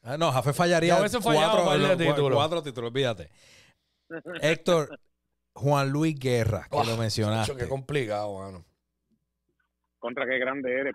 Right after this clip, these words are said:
Speaker 3: pero de todas, de todas, de todas, que hay muchísimas buenísimas, la que me viene, porque la, la estaba escuchando estos días, se llama Mi Testimonio.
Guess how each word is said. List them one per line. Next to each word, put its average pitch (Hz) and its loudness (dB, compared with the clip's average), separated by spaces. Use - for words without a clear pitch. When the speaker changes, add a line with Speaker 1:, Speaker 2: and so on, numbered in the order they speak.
Speaker 3:
pero 113 -6
de 117 -6
todas, 165 -4
de 143 -10
todas, 160 -8
de 151 -14
todas, 165 -6
que 143 -8
hay 135 -4
muchísimas 160 -6
buenísimas, 151 -6
la 117 -6
que 110 -18
me 113 -12
viene, 143 -8
porque 127 -6
la, 120 -4
la 117 -6
estaba 127 -4
escuchando 151 -6
estos 135 -16
días, 151 -2
se 135 -6
llama 143 -4
Mi 143 -6
Testimonio. 120 -8